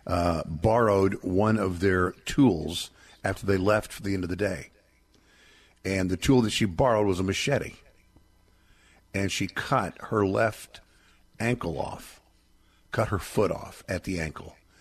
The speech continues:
'cause that's where the leprosy had presented. She felt like, "If I do this,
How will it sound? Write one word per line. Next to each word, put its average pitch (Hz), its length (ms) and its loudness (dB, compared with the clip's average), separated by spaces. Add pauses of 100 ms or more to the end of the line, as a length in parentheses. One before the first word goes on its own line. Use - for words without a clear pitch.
(120)
'cause 120 200 -2
that's 110 320 0
where 101 120 4
the 90 80 0
leprosy 90 480 0
had 85 140 -6
presented. 95 400 -2 (220)
She - 260 0
felt 110 260 0
like, 98 240 0
"If 104 120 -8
I 92 120 0
do 143 280 4
this, 78 420 -2